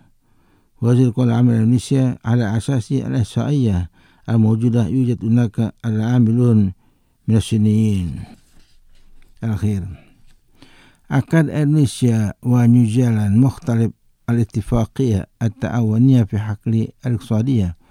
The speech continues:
وتلك الاتفاقية التعاونية أنتجت بالاجتماع بين رئيس الوزراء نيوزيلندا جون كي مع رئيس اللجنة الإندونيسي جوكو ويدودو في قصر الدولة جاكرتا.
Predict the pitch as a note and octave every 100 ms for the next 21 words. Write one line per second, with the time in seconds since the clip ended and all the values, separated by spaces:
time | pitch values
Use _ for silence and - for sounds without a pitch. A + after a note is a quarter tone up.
0 | _ _ _ _ _ - A#2 A2 G#2 -
1 | _ _ _ - D3+ C3 C3 B2 A#2+ A#2+
2 | - C3+ B2 - A#2 A2+ A#2+ B2 - C#3+
3 | C3 A2 A2+ G#2+ G#2 - _ - A2+ G#2+
4 | - G#2 A#2+ B2 - - _ _ A2 B2
5 | A#2+ A#2 G#2+ B2+ C#3 B2+ A2+ A2 C3 C3
6 | B2 A2 - A#2+ G#2+ G#2+ B2+ A#2+ A#2+ A#2
7 | _ _ _ _ G#2+ G#2 A2+ A2 G#2 -
8 | A#2+ B2 C#3 C3+ - _ _ _ - B2
9 | B2+ B2 C3+ - B2+ C3 A#2 B2 A#2 B2+
10 | - C3+ B2 A2 B2 A2+ - A#2 A2+ A#2
11 | A2+ A2+ A#2+ A2 - _ - A2 A#2+ G#2+
12 | A2 G#2 A2 A2 F#2+ A#2 - A2 F#2+ -
13 | F#2 E2+